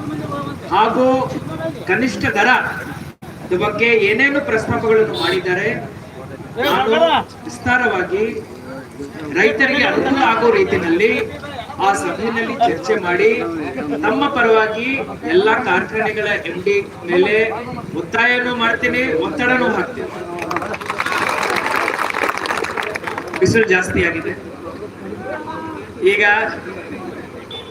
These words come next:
ಈಗ ಏನೇನ್ ಚರ್ಚೆಗಳು ನಾವು ಇಲ್ಲಿ ಮಾಡ್ಲಿಕ್ಕೆ ಸಾಧ್ಯವಿದೆಯೋ ಆ ಎಲ್ಲಾ ಚರ್ಚೆಗಳನ್ನು ನಾವು ಇವತ್ತು ಮಾಡಿದ್ದೇವೆ. ತಮ್ಮ ಅರ್ಜಿಗಳನ್ನು ನಾನು ಸ್ವೀಕಾರ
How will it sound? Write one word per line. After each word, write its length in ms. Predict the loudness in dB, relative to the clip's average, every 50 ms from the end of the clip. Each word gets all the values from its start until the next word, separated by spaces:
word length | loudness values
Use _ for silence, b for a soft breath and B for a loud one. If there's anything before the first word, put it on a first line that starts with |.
| -14 -4 2 4 4
ಈಗ 100 | 6 6 4 4 4 2 0 -4 -8 -12 -12 -14 -14 -16 -16 -16 -16 -16 -16 -16 -16 -16 -16 -16 -16 -12 -2 2 4 4
ಏನೇನ್ 280 | 4 4 2 0 0 -2
ಚರ್ಚೆಗಳು 480 | -2 -2 -2 0 0 2 2 4 2 2 0 -2 -4 -8 -10 -12 -14 -14 -14 -14 -14 -14 -14 -12 -12 -12 -12 -8 -4 0
ನಾವು 140 | 4 6 6 6
ಇಲ್ಲಿ 160 | 6 4 0 0 0
ಮಾಡ್ಲಿಕ್ಕೆ 420 | 0 0 2 2 0 0 0 -2 -2 -2 -2
ಸಾಧ್ಯವಿದೆಯೋ 680 | -2 -4 -2 2 2 4 4 4 6 6 6 4 4 2 -2 -4 -6 -8 -12 -16 -16 -16 -14 -14 -12 -10 -12 -10 -6 -2 2 4
ಆ 20 | 4 6 6 6
ಎಲ್ಲಾ 200 | 6 6 6 6 4 2 0
ಚರ್ಚೆಗಳನ್ನು 560 | -4 -6 -4 -2 0 0 2 0 0 0 -2 -2 -2
ನಾವು 140 | 0 2 2 2 2
ಇವತ್ತು 220 | 0 -2 -4 -4 -2 -2
ಮಾಡಿದ್ದೇವೆ. 420 | -2 -2 -2 -4 -6 -6 -8 -8 -10 -10 -10 -12 -12 -14 -14 -14 -16 -16 -16 -16 -16 -18 -18 -20 -16 -8 -4
ತಮ್ಮ 220 | -4 -2 0 2 2 4 4 2 0 -2 -6 -10 -10 -8 -8 -6 -6 -8 -8 -10 -8 -8 -8 -6 -2 -2
ಅರ್ಜಿಗಳನ್ನು 800 | 0 0 0 0 2 2 4 4 4 2 2 0 0 -2 -2 -2 -2 -2
ನಾನು 180 | -4 -4 -4 -4 -6 -4
ಸ್ವೀಕಾರ 320 | -2 0 0 0 2 0